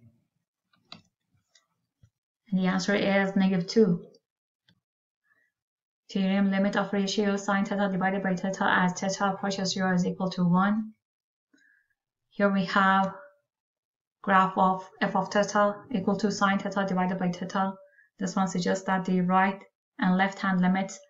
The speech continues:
as theta approaches zero are both equal to one. So we have same answer for left hand and right hand limit.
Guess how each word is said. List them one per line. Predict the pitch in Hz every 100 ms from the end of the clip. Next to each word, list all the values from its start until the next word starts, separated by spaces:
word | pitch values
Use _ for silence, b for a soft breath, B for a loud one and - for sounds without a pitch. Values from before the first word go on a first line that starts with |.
| -
as | 180
theta | 175 202 202
approaches | 196 - 196 185 180
zero | 185 180 180 180 B B -
are | 196 175
both | 175 190 190 - - - _ _ -
equal | 190 - 185
to | - 190 185 180 -
one. | 185 175 185 208 226 - - _ _ _ _ _ _ _ _ _ _ _ _ _ _ _ _ _ _ _ _ _ _ _ _ _ _ _ _ _ _ _ _ _ _ _ _ _
So | 185
we | 185
have | 175 190 190
same | 208 208 208
answer | 196 214 202
for | 202 196 190 185 185 180 185
left | 185 190 -
hand | 208 208 214
and | 185 180 175
right | 180 185
hand | - 202 190
limit. | 190 196 208